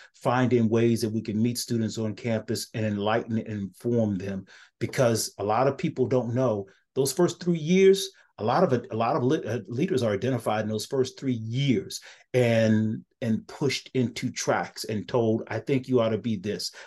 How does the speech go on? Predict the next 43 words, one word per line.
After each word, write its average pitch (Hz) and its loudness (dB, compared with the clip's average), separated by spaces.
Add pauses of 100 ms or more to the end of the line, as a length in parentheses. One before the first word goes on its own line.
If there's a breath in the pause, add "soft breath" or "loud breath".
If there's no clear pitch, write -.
I - -10
think 131 2
you're 117 2
gonna 110 2
be 110 0
great 117 -2
at 95 -4
that." 107 -2 (420 soft breath)
And 120 2
if 120 -4
you 175 2
walk 170 2
in 151 0
the 135 6
door 131 4
knowing 123 2
and 110 -2
understanding 117 -2
a 98 -6
lot 104 -4
about 110 -2
the 110 -4
business 113 -4
and 95 -2
why 113 0
we 110 0
do 107 -4
these 120 0
stories 117 0
here 117 -2
and 98 -6
why 113 0
we 113 -2 (220 loud breath)
set - -2
this 127 2
here 131 4
and 104 -2
why 113 2
we 113 0
focus 131 -2
on 104 -8
this 110 -6
one 117 0